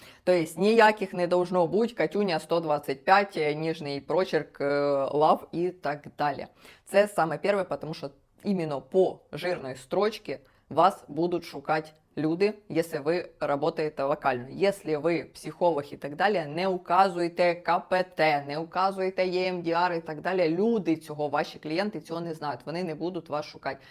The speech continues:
Буде достатньо, наприклад, там, психолог, а, якщо ви іще приймаєте в кабінеті локально, опять же, указати город, якщо же ні,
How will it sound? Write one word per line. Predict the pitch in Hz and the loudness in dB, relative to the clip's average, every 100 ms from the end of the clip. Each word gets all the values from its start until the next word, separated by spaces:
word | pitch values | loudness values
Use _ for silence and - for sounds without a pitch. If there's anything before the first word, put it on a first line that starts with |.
| - - | -20 -12
Буде | 190 190 160 | -2 2 2
достатньо, | 147 - 190 214 196 160 - | 0 0 -2 0 -4 -6 -8
наприклад, | 151 147 - 156 - - | -6 -6 -4 -6 -4 -8
там, | 123 120 - | -10 -12 -18
психолог, | - 160 226 247 240 233 - - - - | -12 -2 4 6 6 2 -4 -20 -20 -6
а, | 156 165 | 0 0
якщо | 147 190 190 147 | 2 0 0 0
ви | 175 170 | 0 0
іще | 170 - 170 165 | -4 -6 -4 -4
приймаєте | - 143 151 143 131 | -4 -4 -4 -4 -8
в | 131 | -8
кабінеті | 143 143 143 135 135 | -8 -6 -8 -8 -6
локально, | 147 151 143 135 123 | -6 -4 -4 -6 -6
опять | 175 165 143 | -4 0 -2
же, | 135 | -2
указати | 139 139 156 160 170 | -8 -6 -4 -2 -2
город, | 180 220 214 - | -2 0 0 -2
якщо | 160 165 151 | -4 -4 -8
же | 139 143 | -10 -8
ні, | 160 | -4